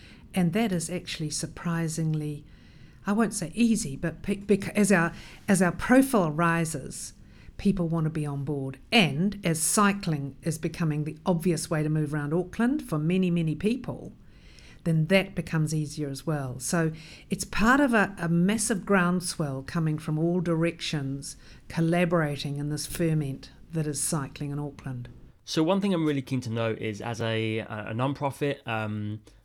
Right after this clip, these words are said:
Speaker 2: on a mission to change cycling in Auckland, um, how do you kind of remain true to your purpose and raise money at the same time without becoming corporate, commercial, um, and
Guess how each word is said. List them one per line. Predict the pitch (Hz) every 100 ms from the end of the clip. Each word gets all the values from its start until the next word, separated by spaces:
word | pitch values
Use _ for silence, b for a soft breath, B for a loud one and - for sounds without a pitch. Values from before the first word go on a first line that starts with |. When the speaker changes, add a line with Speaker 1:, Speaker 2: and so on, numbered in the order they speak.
| b
Speaker 2:
on | 117
a |
mission | 120 123 127
to | 110
change | - 127 117
cycling | - 117 - 117
in | - 113 104 101 110
Auckland, | 123 - 196 208 _ b b b -
um, | 123 117 113 - _
how | - 160
do | 185
you | 220 202 185 175 160 - _ _ _
kind | - 165
of | 147
remain | 147 143 139
true | 131 - 151 151
to | - 139
your | 135 127 123 113
purpose | - 131 127 117 104 - -
and | 131 135 135 127 -
raise | 127 120 117
money | 123
at | 110
the | 98
same | 113 107
time | 107 113
without | 107 104 104
becoming | 110 120 107 101 101 b b b b
corporate, | - 135 127 135 131 - -
commercial, | 117 120 120 120 127 120 117 -
um, | 107 104 104 101
and | 107